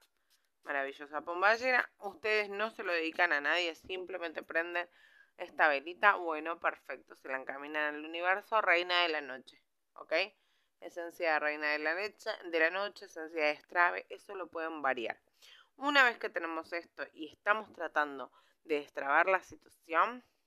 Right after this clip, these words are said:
vamos a hacer una combinación energética de la fuerza de la pimienta blanca, ¿ok? Blanca. O en su defecto, roja.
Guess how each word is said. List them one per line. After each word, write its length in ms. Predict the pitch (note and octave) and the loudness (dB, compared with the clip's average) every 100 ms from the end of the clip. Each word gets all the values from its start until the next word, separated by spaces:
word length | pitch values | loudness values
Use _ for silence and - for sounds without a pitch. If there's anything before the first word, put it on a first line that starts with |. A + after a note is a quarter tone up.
| _ _ _ _ _ _ | _ _ _ _ _ _
vamos 280 | F#3 F#3 E3+ | -8 -8 -10
a 60 | |
hacer 180 | E3 E3 | -20 -18
una 200 | E3+ D#3+ | -10 -8
combinación 600 | E3 E3 E3 E3 F3+ F3 | -8 -10 -10 -10 -8 -8
energética 760 | F3 F3 F3+ G3 F3+ F#3+ D#3+ | -6 -6 -8 -12 -12 0 2
de 180 | B2+ A#2+ _ _ _ _ _ _ _ _ _ _ _ _ - | 2 -4 _ _ _ _ _ _ _ _ _ _ _ _ -2
la 180 | F3+ E3+ | -2 -2
fuerza 560 | - A3 A3 A3+ A#3+ | 0 2 2 2 4
de 100 | A3 | 4
la 140 | F3+ E3 | 4 2
pimienta 560 | - E3 F3 F#3 G3 | -2 -10 -8 -4 -2
blanca, 500 | G3 F#3 D3+ D3 D3 C#3 | -2 -4 -10 -12 -16 -16
¿ok? 120 | F#3+ G#3 A3 _ _ _ | -14 -16 -18 _ _ _
Blanca. 460 | - D#3 - - - _ _ _ _ _ _ _ _ _ - | 4 6 6 -2 -18 _ _ _ _ _ _ _ _ _ -6
O 200 | D3+ D3+ | -2 -2
en 140 | D3 | -4
su 100 | C#3 | -14
defecto, 540 | - - E3 - G3+ - - - | -12 -8 -8 -2 -4 -4 -20 -10
roja. 420 | B2+ - - | -10 -10 -20